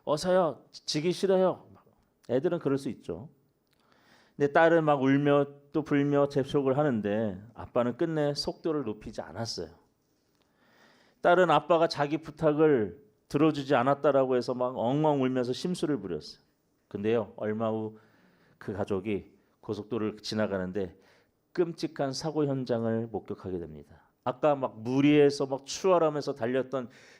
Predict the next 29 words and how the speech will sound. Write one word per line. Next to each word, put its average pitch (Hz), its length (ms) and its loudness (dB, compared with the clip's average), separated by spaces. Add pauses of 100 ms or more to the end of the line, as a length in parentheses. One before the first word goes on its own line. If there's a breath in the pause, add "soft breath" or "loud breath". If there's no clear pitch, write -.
그 139 280 0
스포츠카가 135 680 -2
전복되어 135 560 -4
있었던 90 400 -10
거죠. 73 200 -20 (760)
그때서야 156 580 -2
그 139 160 -8
딸이 139 360 -4
조용해졌어요. 117 680 -4 (880 soft breath)
근데 185 100 2
만약에 180 800 2
아빠가 127 880 2 (180)
딸의 180 320 4
요구에 139 400 2
"그래, 147 500 2 (100)
예스, 147 560 0
알겠다." 139 440 0
하고서 151 360 -2
막 143 260 -4 (240 loud breath)
속도를 202 460 0
막 151 200 -2
내서 139 300 0
그 143 140 -6
차를 135 240 -2
추격하면서 151 480 -6
같이 113 200 -12
따라갔으면 139 500 2
어떻게 104 200 -8
했겠어요? - 440 -12